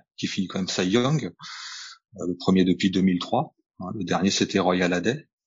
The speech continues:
Et, euh, donc là, on a été, on a été renforcé, euh, à ce niveau-là, bah, les remplacer numériquement. Donc c'est pas mal parce que ça a été beaucoup sur la free agency et le trade, bah, le trade, enfin un troisième base qui arrive, euh,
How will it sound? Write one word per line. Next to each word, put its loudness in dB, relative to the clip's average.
Et, 2
euh, 0
donc -6
là, 4
on 0
a 2
été, -2
on -6
a -6
été -8
renforcé, -2
euh, -2
à -2
ce -10
niveau-là, 6
bah, 4
les 6
remplacer 0
numériquement. -2
Donc -10
c'est -2
pas 6
mal 6
parce -6
que -8
ça -4
a 2
été -4
beaucoup -4
sur 0
la 4
free -2
agency 0
et 8
le 6
trade, 4
bah, -2
le 2
trade, 0
enfin 2
un 0
troisième -4
base -4
qui -2
arrive, 0
euh, -6